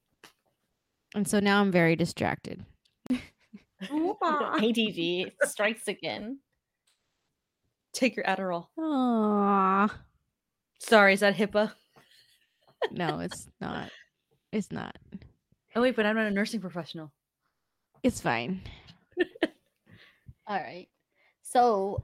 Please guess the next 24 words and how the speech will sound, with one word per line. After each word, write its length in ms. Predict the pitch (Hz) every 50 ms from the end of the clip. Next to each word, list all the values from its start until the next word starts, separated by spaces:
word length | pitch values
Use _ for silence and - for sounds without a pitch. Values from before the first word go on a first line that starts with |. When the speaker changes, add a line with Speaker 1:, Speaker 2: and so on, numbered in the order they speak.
| - -
Speaker 3:
um, 480 | 226 226 226 226 220 214 214 214 226 247 - _ - - _ - - - - _ - - - - - - - - - - - - - - - - _ - - - - - -
while, 540 | 226 220 - 226 208 202 185 180 - 147
I 80 | 208 233
mean, 160 | 233 233 226
while 180 | 220 214 214 214
we're 140 | 220 214 -
on, 340 | 196 202 202 196 196 196
like, 380 | 196 185 185 185 180 185 - - _ _ _ - _ _
why 300 | - 165 160 160 160 170
we're 100 | 180 185
making 220 | 180 185 185 196 202
a 20 |
podcast, 540 | 202 - 247 269 269 - 190 185 196 220 - - _ _ _ -
do 80 | 220
you 280 | 214 208 214 214 220 233
guys 480 | 226 - 214 208 202 196 196 208 214 - - _ - - _ _ _ _ _ _
think 320 | - 214 220 220 220 - -
you 100 | 214 214
might 200 | 208 208 - 202
have 180 | 208 202 202 -
any 460 | - 185 196 196 190 185 180 - - - _ _ _ _ _ _ _
topics 580 | - 170 180 - - - 262 - _ - - _ -
you 180 | 269 269 277
might 260 | 277 277 277 277 269